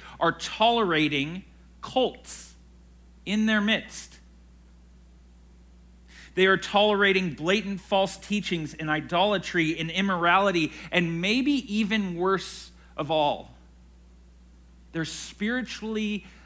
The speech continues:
lethargic. They're spiritually apathetic.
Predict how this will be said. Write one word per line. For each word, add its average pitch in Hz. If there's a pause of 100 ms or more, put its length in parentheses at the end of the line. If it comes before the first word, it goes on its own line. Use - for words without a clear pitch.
(140)
lethargic. 151 (1600)
They're 180
spiritually 226
apathetic. 165